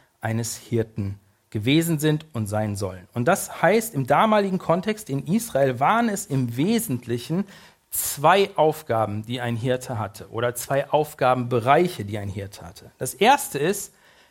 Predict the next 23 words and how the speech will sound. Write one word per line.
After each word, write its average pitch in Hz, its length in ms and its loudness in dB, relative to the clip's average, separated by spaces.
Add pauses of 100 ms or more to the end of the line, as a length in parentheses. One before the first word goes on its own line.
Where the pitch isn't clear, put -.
(220)
er 143 100 -2
musste 156 300 -2
sich 165 200 -4
um 156 140 0
die 160 120 -2
Schafe 185 460 -2
kümmern. 101 480 -8
Klingt 147 340 -4
banal, 131 460 2
aber 156 300 -4
ist 202 200 -4
so. 101 300 -10
Das - 280 0
heißt, 190 520 2 (400)
er 165 100 4
kümmerte 196 460 0
sich 165 240 -4
darum, 156 280 2
dass 151 180 -2
sie 143 100 -4
genug 139 340 0
zu - 220 -6
essen 175 500 -2